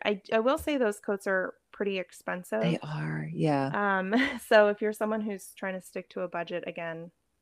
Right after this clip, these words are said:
Speaker 1: just stick with thin layers and definitely hats and gloves. They make a huge difference, even though
Speaker 2: Yeah.
Speaker 1: it's like, you don't think that they will, but they do.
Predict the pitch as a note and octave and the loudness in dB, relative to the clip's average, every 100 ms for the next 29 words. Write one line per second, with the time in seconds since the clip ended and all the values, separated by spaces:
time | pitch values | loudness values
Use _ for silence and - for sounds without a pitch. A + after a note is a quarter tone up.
0 | _ _ _ _ - G#3 - - F#3+ - | _ _ _ _ -10 -8 -8 -8 -8 -8
1 | G3 - F#3 F3+ F3 E3+ E3 E3 F#3 E3 | -12 -8 -8 -6 -8 -6 -8 -10 -12 -12
2 | E3 E3+ _ _ _ _ _ _ - C#4+ | -14 -18 _ _ _ _ _ _ -2 -2
3 | G4 E4+ C4 C4 A3+ G3+ F#3+ F3+ F#3+ G3+ | -2 -2 0 -2 -2 0 -2 -2 -6 -8
4 | A#3 C#4+ - G3+ F#3+ - - G3 C#3+ - | -8 -10 -6 -6 -6 -10 -8 -8 -8 -12
5 | - G3 F3+ E3+ F3 D3+ C3 - - - | -16 -14 4 10 10 10 6 2 -14 -14
6 | _ - F#3+ G3 F#3+ - F#3 G3+ G3 - | _ -14 -10 -8 -10 -12 -12 -10 -12 -14
7 | _ _ _ F#3+ F3+ E3+ F3 - F#3 - | _ _ _ -4 0 0 -2 -6 -8 -6
8 | - | -8